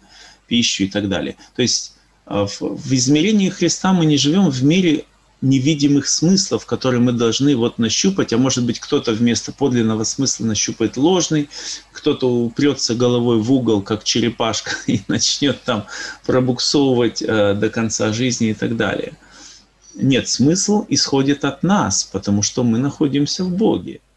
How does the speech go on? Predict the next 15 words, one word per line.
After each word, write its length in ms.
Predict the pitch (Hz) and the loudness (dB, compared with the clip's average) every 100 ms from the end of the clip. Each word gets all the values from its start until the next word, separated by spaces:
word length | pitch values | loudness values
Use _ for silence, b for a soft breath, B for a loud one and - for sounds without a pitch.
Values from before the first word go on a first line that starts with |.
| _ b b b _ | _ b b b _
Смысл, 460 | - 104 104 - 139 | -4 -2 -2 -4 -4
конечно, 500 | 107 104 101 104 98 | -2 -2 -2 -6 -6
ис-, 220 | 113 - | -6 -4
Бог 280 | 110 127 143 | 0 0 2
является 520 | 104 98 101 95 - | 2 2 2 0 -2
источником 580 | 107 - 113 147 156 170 | -4 -2 0 0 -2 -2
смысла, 480 | - 202 165 - 101 | 0 2 2 0 -2
но 120 | 107 | -2
все 240 | 104 120 | -2 -2
дело 240 | 113 110 107 | 0 2 0
в 60 | |
том, 180 | - 196 | 0 0
что 180 | 190 107 | 0 -4
Царствие 480 | - 98 95 - 110 | -4 -4 -4 -4 -2
Божие 420 | 110 113 135 | 0 0 -2